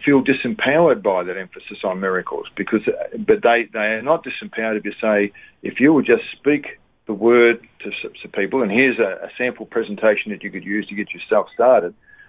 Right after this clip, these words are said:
people can get going with that, Neil, but they can't get going with miracles because they, they can't,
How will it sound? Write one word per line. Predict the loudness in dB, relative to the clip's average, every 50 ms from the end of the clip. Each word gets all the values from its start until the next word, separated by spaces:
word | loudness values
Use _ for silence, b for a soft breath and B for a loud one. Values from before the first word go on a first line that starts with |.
| b b b
people | 2 2 2 0
can | -4 -10 -8
get | -6 -6 -6 -2
going | 0 2 2 2 0 -2
with | -4 -6 -4
that, | -6 -6 -6
Neil, | -8 -10 -10 -10 -10 -12 -14 _ -12
but | -6 0
they | 2 2 2 2
can't | -2 -4 -2 0 2 2 0 0
get | -4 -6 -6 -6 -2 0
going | 0 2 2 2 0 -2 -2 -4 -8 b b b b b b b b
with | -4 -4 -2 0
miracles | 2 4 4 4 2 0 -2 -8 -12 -12 -14
because | -16 -14 -14 -8 -2
they, | 0 0 0 0 -2
they | -2 0 2 4 4 4
can't, | 2 0 0 2 4 4 4 2 -2